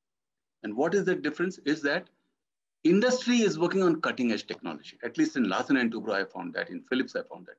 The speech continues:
They are on cutting edge technology. So I would, uh, definitely advise students that whenever they are doing their classes, please also read up articles and, uh, latest research that is going on in your field, 'cause that is what is actually, uh, used in the,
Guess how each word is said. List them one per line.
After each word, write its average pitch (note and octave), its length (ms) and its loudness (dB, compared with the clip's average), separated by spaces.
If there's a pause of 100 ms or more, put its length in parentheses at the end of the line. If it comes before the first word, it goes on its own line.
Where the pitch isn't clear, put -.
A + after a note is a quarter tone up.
(140)
They G3 80 -8
are G3 80 -2
on C#3+ 180 -4
cutting C#3 300 -2
edge G#2+ 180 -6
technology. - 540 -20 (1040)
So G#3 400 2
I F#3 140 2
would, B3+ 360 2
uh, C#3+ 360 2
definitely F#3+ 540 0
advise C3 380 2
students C#3 380 2
that A#2 180 0
whenever C#3+ 320 4
they C3+ 140 2
are C3 80 4
doing A#2+ 240 4
their G#2+ 180 0
classes, A2+ 600 -2 (320)
please A3+ 180 6
also F#3+ 380 4
read F#3 240 2
up G#3 120 0 (100)
articles D#3+ 680 0
and, B2 300 0
uh, G#2+ 200 -2 (600)
latest F3 420 2
research C3+ 320 0
that C3 140 0
is A#2+ 80 -6
going A#2+ 240 4
on A#2+ 120 0
in A2 120 0
your G#2 140 -6
field, - 220 -10 (280)
'cause E3 200 0
that F3+ 220 0
is F#3+ 160 0
what D#3+ 180 0
is E3+ 240 0
actually, C#3+ 440 -2 (280)
uh, A#2 140 -12
used A#2 300 -6
in A2+ 120 -2
the, F#2+ 240 -4